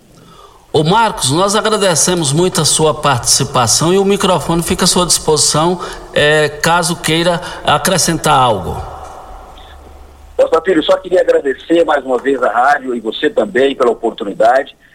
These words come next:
Speaker 2: E quero dizer mais, né? De Rio Verde já foi contemplado em dois mil e vinte com o programa P I X,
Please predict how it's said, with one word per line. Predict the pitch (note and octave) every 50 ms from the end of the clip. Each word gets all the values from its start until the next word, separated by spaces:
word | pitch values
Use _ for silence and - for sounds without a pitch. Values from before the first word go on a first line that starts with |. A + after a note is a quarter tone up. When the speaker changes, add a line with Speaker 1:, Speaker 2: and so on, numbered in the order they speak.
| _ _ _
Speaker 2:
E | - -
quero | - F3+ F3+ F3+ F#3
dizer | D#3+ D3+ E3 F3+ E3+ D3+
mais, | C#3 C3 B2 G#2+ F#2+ F#2 - -
né? | C#3 D3+ A3
De | - D3+ D#3+ D3+
Rio | B2+ - D#3+ F#3+ F3
Verde | - A3+ C4+ F3+ F#3 F3+ D#3+
já | D3+ E3+ D#3+
foi | - - - F#3 F#3
contemplado | - - - - - C#4+ C4 - - C4 C3+ C3+ C3 B2+ A#2 G2 G2 F#2 - - _ _ - - - - -
em | C3 D3 D#3+ D3+
dois | C#3 C3 A#2+ A#2
mil | A#2+ A2+
e | G#2+ G2+
vinte | - - C#3+ D#3+ E3+ E3 - - - -
com | - D#3+ E3
o | D#3+
programa | - D#3+ - B2+ B2+ C#3+ D3 D#3 D#3+ D3+
P | - - - G3+
I | G#3 F3+ D3 C3
X, | C3+ C#3 - - -